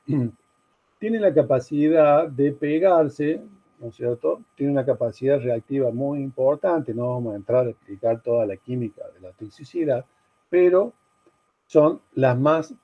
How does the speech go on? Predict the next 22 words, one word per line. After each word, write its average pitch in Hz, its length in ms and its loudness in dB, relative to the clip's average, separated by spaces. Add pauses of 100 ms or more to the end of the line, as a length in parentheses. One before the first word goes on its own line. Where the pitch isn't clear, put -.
tóxicas. - 720 -6 (260)
Si - 180 -6
el 202 120 -2
doble 247 360 4
enlace 156 480 0
alfa-beta 143 520 2
insaturado 127 920 2
se - 160 -8
encuentra 143 640 0
hacia 131 360 -2
el, 131 160 -2 (100)
la 127 220 0
terminal 139 580 -4
del 196 180 -2
anillo, 190 600 -2 (220)
se 208 140 -8
esperaría 165 640 2 (160)
una, 190 440 -6 (260)
un 156 160 -2
efecto 139 460 -4
tóxico 139 580 -6
mayor. 104 560 -10